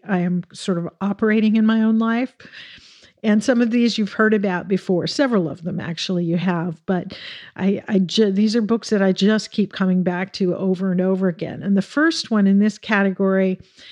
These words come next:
is Greg McKeown's book, Essentialism, The Disciplined Pursuit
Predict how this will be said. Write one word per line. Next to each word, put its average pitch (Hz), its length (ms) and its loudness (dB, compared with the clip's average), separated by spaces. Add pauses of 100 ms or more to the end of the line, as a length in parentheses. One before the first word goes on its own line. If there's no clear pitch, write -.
(160)
is 202 200 0
Greg 214 300 0
McKeown's 202 640 2
book, - 440 -4 (240)
Essentialism, 190 1040 0
The 196 100 0
Disciplined 185 880 -2 (100)
Pursuit 185 480 -4